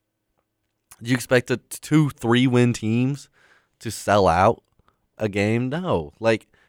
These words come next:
we did that because of Cadillac, in my opinion, and because the Auburn family is so strong, and we're rallying behind this guy who loves the school and really shows, like, this is what it would be like if a lot of us fans got in the locker room.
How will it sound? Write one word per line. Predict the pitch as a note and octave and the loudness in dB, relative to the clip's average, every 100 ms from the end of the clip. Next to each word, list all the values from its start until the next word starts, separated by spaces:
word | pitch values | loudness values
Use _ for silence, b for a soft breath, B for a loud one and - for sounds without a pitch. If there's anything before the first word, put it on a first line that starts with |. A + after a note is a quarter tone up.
| _ _ - | _ _ -16
we | B2 D#3+ F3+ | -6 -6 -4
did | C#3 C3+ | -2 -2
that | C3+ C3+ | 2 0
because | B2+ C3 G#2 | -2 -8 -10
of | - | -14
Cadillac, | G2+ G#2 F2+ E2 - | -10 -8 -4 -6 -6
in | F2+ | -12
my | E2 | -10
opinion, | E2 F2+ E2 D#2+ | -12 -14 -14 -14
and | E2 | -16
because | F2 G2+ F2 | -8 -8 -4
the | |
Auburn | D#2 A2 A#2 | 0 0 0
family | A2+ A2 G#2 | -4 -4 -6
is | F#2 | -8
so | - F#2 G2 G2 F#2+ _ _ _ _ _ | -6 0 0 0 -2 _ _ _ _ _
strong, | - - F#2 F2+ E2+ D#2+ - | -18 -6 -2 0 -2 -8 -16
and | F2+ | -10
we're | F2 | -8
rallying | D#2+ F2 F#2+ F#2+ E2 | -2 2 4 4 0
behind | D#2+ F2 E2 | -8 -10 -10
this | E2+ | -12
guy | D#2+ D2+ D2 C#2+ _ _ _ _ _ _ _ A2+ | -10 -8 -8 -12 _ _ _ _ _ _ _ -8
who | A#2 G2 | -6 -2
loves | G2+ G#2 G2 G2 | 2 2 0 -6
the | |
school | - - F#2 E2 E2 - _ G2+ | -14 -8 -4 -4 -6 -10 _ -8
and | G2 | -2
really | A2 A#2 G#2+ | 0 2 0
shows, | - G#2+ G2 F#2 | 0 0 0 -2
like, | F2 D2+ _ _ _ _ _ _ _ _ _ _ _ _ _ _ | -10 -16 _ _ _ _ _ _ _ _ _ _ _ _ _ _
this | G2+ B2+ B2+ | -2 -2 0
is | B2 | -2
what | A#2 A2+ | 2 4
it | |
would | G#2+ F2+ | 4 2
be | G#2+ | 0
like | F#2+ F2+ | 0 0
if | F2 | -4
a | E2+ | -2
lot | E2+ F2+ | 0 0
of | E2+ | -2
us | F2+ - | -6 -6
fans | - E2+ E2+ D#2+ D#2+ | -8 -4 -4 -6 -8
got | E2+ D2+ | -8 -8
in | F2+ | -8
the | E2 | -8
locker | D#2 D#2 E2 | -8 -10 -14
room. | D#2 D2+ | -18 -18